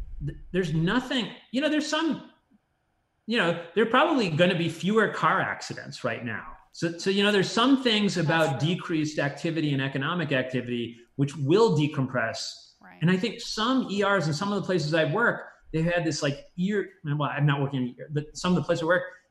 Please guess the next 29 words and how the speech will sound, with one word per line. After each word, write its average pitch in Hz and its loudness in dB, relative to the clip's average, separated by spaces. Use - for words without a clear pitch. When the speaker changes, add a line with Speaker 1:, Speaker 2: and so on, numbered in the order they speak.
Speaker 1:
there's 156 0
this 170 -6
eerie 190 2
calm 139 2
thing 143 2
going 127 4
on 113 -2
where 123 0
there's, 127 0
like, 127 2
some 135 0
weird, 175 6
intense 151 0
situations, 139 0
and 147 4
then 135 6
some 147 0
people 170 2
who 147 4
didn't 165 4
get 156 4
the 127 0
message 143 4
who 143 4
are 131 4
just, 123 -4
like, 131 2
showing 143 2
up 123 2